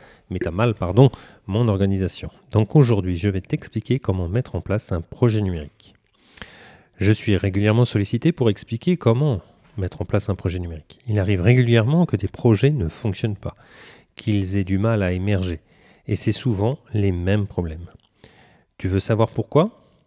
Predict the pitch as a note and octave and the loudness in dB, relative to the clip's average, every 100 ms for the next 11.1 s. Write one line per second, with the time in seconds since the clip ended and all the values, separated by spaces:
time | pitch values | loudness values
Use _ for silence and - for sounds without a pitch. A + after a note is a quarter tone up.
0 | _ _ - - A2 A#2 - G2+ - F2 | _ _ -20 -6 2 2 2 -6 -6 -6
1 | E2 - F3+ - F#2 - - - - G#2 | -6 -6 -8 -8 -16 -16 -20 -20 -8 -4
2 | F#2+ F2 E2+ - F2 - D3+ B2+ G#2 F#2+ | -2 -2 -4 -8 -10 -6 -6 -2 -2 -4
3 | - - F#2+ F2+ A#2+ C3 E2+ A2 - - | -8 -12 -8 0 2 2 0 -6 -8 -10
4 | F#2+ - - D#3+ - - - D#3+ - - | -10 -8 -4 -6 -6 -8 -6 -4 -4 -6
5 | _ - F#3 A#2+ G2 F2+ G2+ D#3 - - | _ -2 0 2 0 0 -2 -6 -12 -10
6 | F3+ D3 F#2+ E2+ - _ _ _ _ _ | -2 2 0 -2 -14 _ _ _ _ _
7 | _ _ _ - - - - _ _ _ | _ _ _ -20 -20 -20 -20 _ _ _
8 | _ _ - A#2 C#3+ - F3 E3+ - F#3+ | _ _ -2 2 4 4 4 4 4 4
9 | D3 B2+ - C3 A2 - D#2 - - _ | 4 2 0 -2 -2 -6 -12 -16 -20 _
10 | _ _ - G#2+ - C#3 B2+ A2+ G2 F2+ | _ _ 2 2 6 6 8 6 2 -2
11 | E2+ | -6